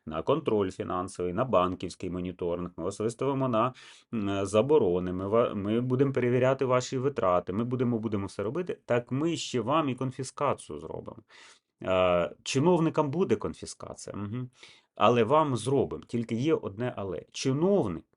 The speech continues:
чиновник, е, він має хороших і добрих людей там, вище над ним.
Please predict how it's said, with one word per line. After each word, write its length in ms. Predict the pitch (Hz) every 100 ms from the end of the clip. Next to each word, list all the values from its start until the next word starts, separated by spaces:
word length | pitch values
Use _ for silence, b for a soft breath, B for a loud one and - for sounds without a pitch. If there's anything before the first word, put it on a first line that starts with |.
| _
чиновник, 640 | - 113 92 76 - _ B B B B B _
е, 180 | 104 90
він 200 | 123 170
має 460 | 151 160 151 139 -
хороших 560 | - 131 156 147 127
і 40 | 117
добрих 520 | 117 143 123 123 - _
людей 640 | 107 127 107 135 110 80 - _
там, 360 | 104 85 73 76
вище 440 | 85 113 107 -
над 180 | 87 98
ним. 260 | 92 78